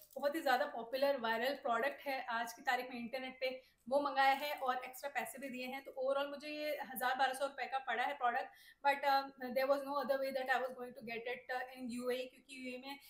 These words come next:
इस brand के products इतनी आसानी से मिलते नहीं हैं, Amazon पे ही मुझे सही price में मिलते हैं। और, अ, सच को तो हज़ार रुपये महंगा है, but yeah, I really wanted to add this product, uh, to my collection। So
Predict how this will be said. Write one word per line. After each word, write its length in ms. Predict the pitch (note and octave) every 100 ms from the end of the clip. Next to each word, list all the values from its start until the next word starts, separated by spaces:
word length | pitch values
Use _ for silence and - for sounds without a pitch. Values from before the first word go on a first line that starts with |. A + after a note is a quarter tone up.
| -
इस 160 | D#4+ D#4+
brand 300 | D4 C4+ C4+
के 360 | D4 D4 C4+ C4
products 400 | C#4 B3 B3+ -
इतनी 200 | C4+ C4
आसानी 200 | B3+ B3+
से 80 |
मिलते 240 | C#4+ A#3 C4+
नहीं 180 | C4 B3+
हैं, 160 | C#4
Amazon 340 | C4 B3 A#3+ A3+
पे 60 |
ही 200 | B3 B3+ - _ -
मुझे 200 | G#3 A#3+
सही 180 | B3+ B3
price 240 | - A3+ A#3
में 60 | A3+
मिलते 240 | G#3+ A3+
हैं। 260 | A#3+ C#4 _ - - _
और, 180 | B3 A#3+
अ, 120 | A#3+
सच 200 | A#3+ C#4
को 120 | C#4+ D4+
तो 120 | D#4
हज़ार 280 | C#4 B3+ B3+
रुपये 160 | C#4
महंगा 300 | C#4 B3 C4+
है, 300 | C4+ C#4+ -
but 140 | B3+ B3
yeah, 360 | - B3 A3
I 160 | G#3+ A3
really 240 | A3+ A#3+
wanted 240 | A#3+ A#3+ C4
to 60 | B3
add 160 | A3+
this 100 | B3
product, 400 | B3+ A#3+ A#3 - B3
uh, 180 | A#3
to 240 | A#3 - B3
my 60 | B3+
collection। 340 | E4 D#4+ D4+
So 100 | -